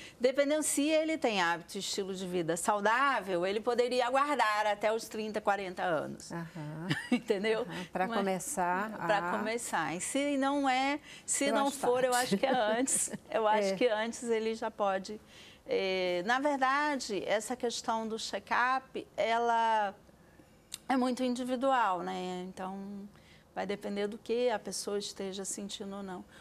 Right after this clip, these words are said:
Speaker 1: O que importa é o seguinte, qualquer sintoma, sentiu alguma coisa, ele deve lembrar de procurar uma unidade de saúde. E o que que acontece hoje nas unidades de saúde, eh, do município do Rio de Janeiro, principalmente as clínicas da família?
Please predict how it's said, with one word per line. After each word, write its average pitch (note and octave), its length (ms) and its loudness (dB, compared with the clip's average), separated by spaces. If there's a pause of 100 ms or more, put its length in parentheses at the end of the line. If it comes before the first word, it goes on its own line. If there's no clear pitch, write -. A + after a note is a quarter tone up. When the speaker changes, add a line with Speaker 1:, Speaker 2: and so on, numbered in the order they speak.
Speaker 1:
O - 40 -20
que - 120 0
importa D#4 400 2
é C#4+ 40 4
o C#4+ 60 -2
seguinte, F#3+ 640 -6
qualquer C4+ 560 0
sintoma, F#3 720 -4
sentiu C4 600 -4
alguma G3+ 360 -2
coisa, G3+ 480 -4 (400)
ele A#3+ 200 0
deve G3+ 400 0
lembrar G3+ 380 0
de F#3 100 -10
procurar G3+ 360 -6
uma F#3 160 -6
unidade F3 480 -6
de - 60 -10
saúde. - 520 -10 (320)
E B3+ 40 -2
o C4 40 0
que F#4 140 0
que A#4 100 0
acontece B3+ 720 0
hoje F#3+ 260 -2
nas F#3 200 -4
unidades F3+ 480 0
de - 40 -4
saúde, E3+ 640 -4 (420)
eh, E3 340 0
do F#3 120 0
município G3+ 560 -4
do F#3+ 80 -6
Rio G3 220 -2
de - 80 -8
Janeiro, F3+ 340 -2
principalmente G3 640 -4
as G#3 140 -6
clínicas G3 480 -2
da F#3+ 120 0
família? F3+ 520 -6